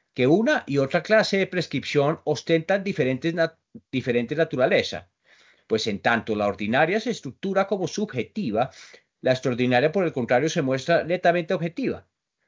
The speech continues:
como quiera que, in toto, se toma refractaria a cualquier consideración de otro tipo. Ello es así,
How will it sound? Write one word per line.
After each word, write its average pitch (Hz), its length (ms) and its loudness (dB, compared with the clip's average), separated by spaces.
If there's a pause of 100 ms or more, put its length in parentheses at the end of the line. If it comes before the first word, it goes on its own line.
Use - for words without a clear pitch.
(100)
como 110 220 0
quiera 131 340 2
que, 143 340 0 (380)
in 85 140 -16
toto, 110 460 -2 (560)
se 117 200 -6
toma 147 440 4
refractaria 147 880 0
a 139 160 -4
cualquier 120 400 -6
consideración 120 640 -4
de 117 80 -2
otro 123 180 -8
tipo. - 300 -12 (680)
Ello 135 240 0
es 202 100 -6
así, 202 380 0